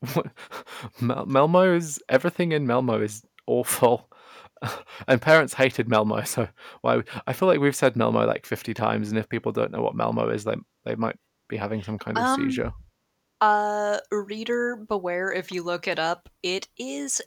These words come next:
Speaker 2: a magical girl series that was intended to be sex education, and it gets real weird.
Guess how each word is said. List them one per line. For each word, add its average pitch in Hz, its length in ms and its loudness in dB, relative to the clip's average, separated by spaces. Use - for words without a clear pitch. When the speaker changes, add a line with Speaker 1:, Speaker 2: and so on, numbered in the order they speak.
Speaker 2:
a 208 220 -6
magical 208 600 -4
girl 202 280 -2
series 170 560 -4
that 170 200 -6
was 180 200 -4
intended 185 760 -8
to 220 120 -8
be 180 200 -14
sex - 400 -6
education, 185 960 -4
and 170 220 -6
it 170 140 -10
gets - 260 -8
real 170 320 -4
weird. - 460 -6